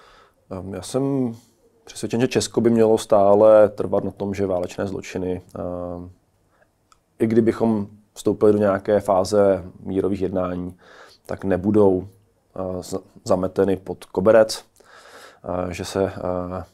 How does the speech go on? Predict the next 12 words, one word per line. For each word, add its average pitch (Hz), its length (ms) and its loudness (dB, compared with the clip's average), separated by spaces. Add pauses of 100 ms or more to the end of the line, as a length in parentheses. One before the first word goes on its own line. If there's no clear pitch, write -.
(220)
řádně 90 280 0
vyšetří. 101 680 -4 (960)
A 101 600 6 (560)
vlastně 104 200 -2
trvat 113 440 4
na 110 80 2
tom, 110 280 -2
že 107 420 2 (800)
minimálně 107 560 0
naši 101 220 -4
nejbližší 98 420 -4
partneři 95 640 -2